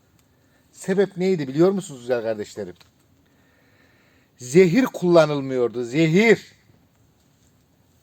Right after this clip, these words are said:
Zehir yoktu hiç. Bitkilerin, tohumların genetiğine oynanmıyordu. Bilinmiyordu ki. Ama insanoğlu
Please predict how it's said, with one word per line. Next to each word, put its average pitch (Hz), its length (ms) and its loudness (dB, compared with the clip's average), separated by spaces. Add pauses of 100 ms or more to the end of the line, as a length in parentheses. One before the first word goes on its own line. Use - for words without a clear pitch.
(560)
Zehir 170 440 -2
yoktu 185 400 0
hiç. 180 480 -4 (1800)
Bitkilerin, 160 720 -6 (460)
tohumların 160 760 -2 (640)
genetiğine 170 800 -4 (600)
oynanmıyordu. 156 1000 2 (280)
Bilinmiyordu 165 640 2
ki. - 300 -8 (1160)
Ama 170 420 0 (440)
insanoğlu 156 760 -4